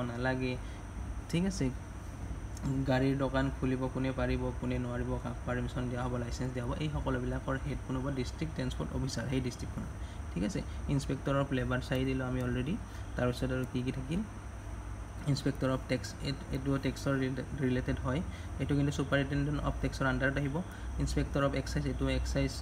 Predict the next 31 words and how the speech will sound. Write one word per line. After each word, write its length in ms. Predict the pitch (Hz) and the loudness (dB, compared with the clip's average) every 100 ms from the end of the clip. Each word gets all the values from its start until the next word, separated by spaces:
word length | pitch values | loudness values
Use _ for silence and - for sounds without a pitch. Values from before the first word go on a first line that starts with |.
| - - | -6 -6
ছুপাৰিনটেনডেণ্ট 520 | - 139 127 131 131 | -2 0 2 2 2
অফ 120 | 127 | 0
excise 220 | - 135 135 | -2 0 0
আমি 120 | 131 | 0
চাইছিলোঁ 380 | 135 123 131 127 | 0 0 2 2
যে 120 | 151 - - - | 0 0 -2 -4
তেওঁৰ 240 | - 135 135 | 2 4 4
আণ্ডাৰতে 500 | 131 131 127 127 127 131 131 | 4 2 4 2 4 2 0
এইটো 180 | 123 | -2
post 220 | 123 127 - | -2 -2 -2
আহিব। 200 | 117 123 185 - - - 147 | -2 0 -2 -4 -8 -6 -4
এইটো 140 | - 131 | -2 0
অলপ 180 | 131 - - 135 | 0 0 -2 0
junior 300 | 123 127 135 | 2 2 2
হয়, 120 | 143 | 2
সেইটো 180 | 143 131 | 0 -2
ছিনিয়ৰ 320 | 123 123 127 | -4 -2 0
হয়। 160 | 135 135 - - - | 0 -2 -4 -4 0
তাৰপিছত 320 | - 131 - | 2 2 2
ছিনিয়ৰ 380 | 131 139 139 139 139 | 2 4 4 4 4
inspector 480 | 135 - 135 - 139 | 2 0 0 2 2
auditor 400 | 135 131 127 135 131 - | 2 0 2 2 0 0
of 160 | 143 190 - - - | 0 0 -2 -6 0
cooperative 440 | 127 123 127 156 | 0 2 0 0
ছ'চাইটি, 400 | - 135 135 123 - | -2 -2 0 0 -2
Cooperative 420 | 143 135 139 139 131 | 0 0 0 -2 -4
ছ'চাইটিৰ 420 | - 147 135 139 | -2 -2 0 0
এইবিলাক 280 | 135 135 135 151 | 0 0 0 2
auditor, 380 | 147 - 143 185 - - - - | 2 4 2 0 -2 -4 -4 -2
Auditor 260 | 139 135 143 | 0 2 2
মানে 220 | 135 135 | 2 2